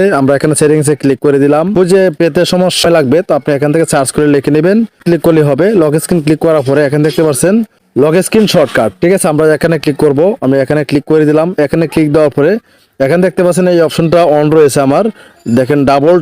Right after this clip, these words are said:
tap to work or turn off screen, ঠিক আছে? Just এই সুইচটা এখান থেকে অফ থাকবে, আপনি অ-, অফ on করে দিবেন।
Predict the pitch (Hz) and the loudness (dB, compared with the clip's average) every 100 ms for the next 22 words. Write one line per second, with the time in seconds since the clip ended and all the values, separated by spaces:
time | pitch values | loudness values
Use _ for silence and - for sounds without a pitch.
0 | 147 165 151 - 170 151 156 190 196 _ | 0 -2 -2 0 0 2 2 0 -2 _
1 | _ _ - 147 151 147 131 _ - 170 | _ _ -4 0 0 -2 -4 _ -4 -2
2 | 175 185 156 160 175 - 160 - 143 104 | 0 -2 -2 -2 -2 -2 -4 -2 -4 -2
3 | 151 160 190 147 113 127 151 170 160 170 | -2 -2 0 -2 0 0 0 0 0 -2
4 | 156 175 160 165 160 165 147 147 - 175 | 0 -2 0 -2 -2 0 0 0 0 -2
5 | 170 - - 139 139 92 131 - - 147 | 0 -2 0 0 0 0 -2 -4 -4 -2
6 | 147 165 160 170 | 0 0 2 0